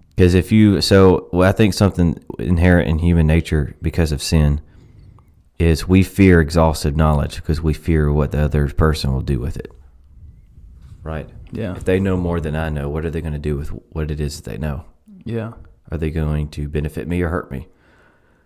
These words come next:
Speaker 1: When it comes to God, he knows, he, not just more than we know, but altogether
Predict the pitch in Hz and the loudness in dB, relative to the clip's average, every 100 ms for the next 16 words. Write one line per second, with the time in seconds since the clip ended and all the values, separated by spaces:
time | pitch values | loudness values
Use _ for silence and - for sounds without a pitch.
0 | _ _ _ _ _ - - 85 80 104 | _ _ _ _ _ -20 0 4 6 4
1 | 98 - 76 92 90 76 76 - - - | 2 2 2 4 4 2 -2 -10 -18 -20
2 | - _ _ _ _ - 90 82 104 92 | -20 _ _ _ _ -4 2 6 8 6
3 | 78 - - _ _ _ _ _ _ _ | 2 -6 -18 _ _ _ _ _ _ _
4 | - 87 98 87 80 82 90 92 87 82 | -4 0 2 2 0 4 6 8 8 6
5 | 78 78 76 80 80 78 85 80 78 76 | 6 4 4 2 2 0 -2 0 0 -2